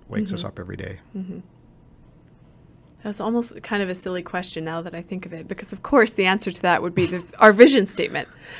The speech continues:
Speaker 1: Yeah.
Speaker 2: But <laughs>
Speaker 1: Yeah, yeah,
Speaker 2: Yeah.
Speaker 1: yeah.
Speaker 2: Um, how important is it for you to keep a clo-, keep close ties to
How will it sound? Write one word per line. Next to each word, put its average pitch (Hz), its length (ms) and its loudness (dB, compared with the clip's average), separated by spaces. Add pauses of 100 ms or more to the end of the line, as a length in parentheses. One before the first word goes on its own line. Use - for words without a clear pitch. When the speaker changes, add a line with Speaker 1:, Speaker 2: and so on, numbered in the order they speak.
Speaker 1:
Yeah. - 140 -2 (420)
Speaker 2:
But 247 160 0
<laughs> - 400 -20
Speaker 1:
Yeah, 139 280 8 (200)
yeah, 147 320 2 (500)
Speaker 2:
Yeah. 92 100 -10
Speaker 1:
yeah. - 40 -18 (420)
Speaker 2:
Um, 220 280 -2 (680)
how 339 220 4
important 277 320 4
is 208 120 0
it 160 240 0
for - 120 -6
you 175 160 -2
to 170 80 -6
keep 170 260 -6
a 170 60 -8
clo-, - 240 -10 (240)
keep - 280 -10
close 196 360 -4
ties 196 680 -4 (400)
to 175 680 -4